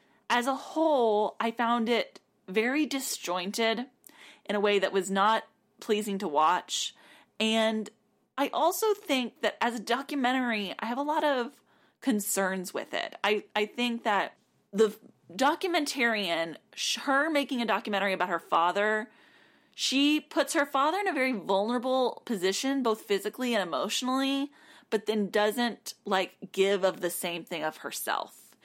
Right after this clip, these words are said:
And if she had been not related to him, that wouldn't have been an issue. But because it's about her relationship with him is a primary focus of the documentary, I, I found it frustrating h-,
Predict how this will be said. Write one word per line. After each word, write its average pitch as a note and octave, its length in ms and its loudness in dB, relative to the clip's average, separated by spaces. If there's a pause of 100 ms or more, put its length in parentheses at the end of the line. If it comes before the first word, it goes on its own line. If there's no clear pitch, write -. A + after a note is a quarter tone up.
(300)
And G3 540 0 (720)
if A3 200 2
she C#4+ 240 2
had B3 100 0
been A#3 200 2
not A3 240 2
related C4+ 460 2
to C#4+ 60 -2
him, A3 260 0
that F#3+ 160 2
wouldn't B3 240 2
have G3+ 160 -2
been G3 120 0
an F3 100 -6
issue. - 460 -2
But G#3+ 140 -4
because C#4 440 2
it's - 180 -6
about A3 440 2 (840)
her D4 160 4
relationship C#4+ 720 2
with F#3+ 180 0
him A3 320 2
is G#3 240 0
a G#3 100 2
primary C#4+ 580 0
focus C4 340 -2
of G3+ 60 -10
the G#3 80 0
documentary, G3+ 840 -2
I, G#3 100 -2 (120)
I A3 100 0
found C#4 200 0
it - 100 -10
frustrating F#3+ 880 -2 (520)
h-, - 60 -10